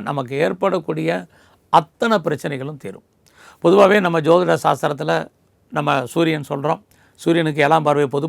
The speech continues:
பார்வைன்னு சொல்றோம். அடுத்தபடியாக நம்ம அவருடைய மகன் சனி பகவான், அவருக்கு ஏழாம் இடமும் பொது பார்வை, அதுக்கப்புறம் சிறப்பு பார்வையாக மூணாம் இடத்தையும் பத்தாம் இடத்தையும் பார்க்குறான்னு சொல்றோம். இங்கே மாந்தியை பொறுத்த வரைக்கும் பார்வை சொல்லியிருக்கிறாங்க, மாந்திக்கு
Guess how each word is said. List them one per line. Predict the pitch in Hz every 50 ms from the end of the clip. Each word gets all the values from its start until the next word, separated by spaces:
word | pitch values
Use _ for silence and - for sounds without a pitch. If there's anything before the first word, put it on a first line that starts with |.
| 147
பார்வைன்னு | 156 147 143 147 147 135 -
சொல்றோம். | 147 135 131 151 - _ _ _ _ _ _ - - - - - -
அடுத்தபடியாக | 156 156 190 175 156 160 165 170 160 175 170
நம்ம | 160 160 151 135 120 - - - 151
அவருடைய | 180 208 226 190 196 175 160
மகன் | 156 160 175 165 147
சனி | - 151 165 170 151
பகவான், | 160 147 151 165 170 - - _ _ _ _ _ _ _ - -
அவருக்கு | 160 170 190 196 190 170 180 160 156
ஏழாம் | 170 190 196 190 185
இடமும் | 185 185 190 202 160 170
பொது | 175 180 180 156
பார்வை, | 180 175 175 170 214 208 180
அதுக்கப்புறம் | 160 170 165 170 156 196 196 165 -
சிறப்பு | 175 165 185 170 196 170 156
பார்வையாக | 165 160 160 170 170 175 160 156
மூணாம் | 160 175 180 170 160
இடத்தையும் | 151 143 143 170 156 151
பத்தாம் | 147 135 - 170 170 160
இடத்தையும் | 151 131 151 139 -
பார்க்குறான்னு | 143 143 135 151 143 143 143 143 131 -
சொல்றோம். | - 117 107 101 - _ _ _ _ _ _ - - - - - _ -
இங்கே | 175 185 180 190 170 156
மாந்தியை | 151 175 202 220 226 233 202 165
பொறுத்த | 196 180 165 185
வரைக்கும் | 170 165 196 170 135
பார்வை | 151 160 165 175 180 170 -
சொல்லியிருக்கிறாங்க, | 156 147 147 151 143 139 147 143 147 160 170 156 143
மாந்திக்கு | 143 151 147 156 143 139 160